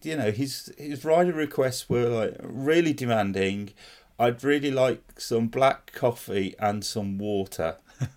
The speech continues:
And, and that was it. <laughs> In fact, it, actually, his rider request that came through was a lot more, well, it wasn't an overly complex one, but it was a lot more than that.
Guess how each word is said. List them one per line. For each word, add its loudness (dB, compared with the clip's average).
And, -4
and 4
that 8
was 6
it. 8
<laughs> -2
In 4
fact, 8
it, 0
actually, 4
his 0
rider 6
request 2
that -4
came 0
through 0
was -2
a 2
lot 2
more, 4
well, 6
it 2
wasn't 2
an 0
overly 0
complex -2
one, -4
but -8
it -6
was -4
a 0
lot 0
more 2
than -6
that. -6